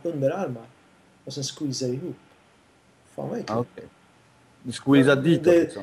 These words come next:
Speaker 1: men
Speaker 2: Eller
Speaker 1: det
Speaker 2: dit.
Speaker 1: <laughs> ditåt.
Speaker 2: <laughs>
Speaker 1: Nej, men det, det är väl någon form av, fan, gi brukar man ju kunna, men då är det,
Speaker 2: Mm.
Speaker 1: då är det inte underarmarna som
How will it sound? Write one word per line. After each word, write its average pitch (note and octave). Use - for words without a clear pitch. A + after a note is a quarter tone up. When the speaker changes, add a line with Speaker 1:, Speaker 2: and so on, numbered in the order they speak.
Speaker 1:
men D#3
Speaker 2:
Eller C#3
Speaker 1:
det D3+
Speaker 2:
dit. B2+
Speaker 1:
<laughs> D3+
ditåt. C3+
Speaker 2:
<laughs> A2
Speaker 1:
Nej, E3
men E3+
det, F#3
det F3
är F#3
väl F#3+
någon E3+
form D#3+
av, D3
fan, C#3
gi A3+
brukar D#3
man C3+
ju B2+
kunna, B2+
men B2+
då D3+
är D#3+
det, D3+
Speaker 2:
Mm. A#2
Speaker 1:
då C#3
är D#3+
det E3+
inte C#3+
underarmarna D3
som -